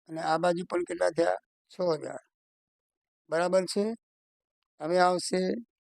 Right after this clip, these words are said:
માર્ચ મહિના સુધી થઈ ગયું, આપણે માર્ચ સુધી. હવે બાકી આગળ લાવ્યા. એપ્રિલ મહિનો આવશે.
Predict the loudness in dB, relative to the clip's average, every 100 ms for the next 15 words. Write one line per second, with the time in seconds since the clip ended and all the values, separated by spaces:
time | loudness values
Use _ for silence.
0 | _ _ _ _ _ _ _ _ _ -8
1 | 2 2 2 0 2 2 2 -2 0 0
2 | 0 -6 -6 -6 -2 2 2 -2 -12 -14
3 | _ _ _ _ -10 2 2 2 2 4
4 | 6 8 8 6 2 -8 _ _ _ _
5 | _ _ _ _ _ _ _ _ -6 -4
6 | -2 -2 2 2 4 2 0 -6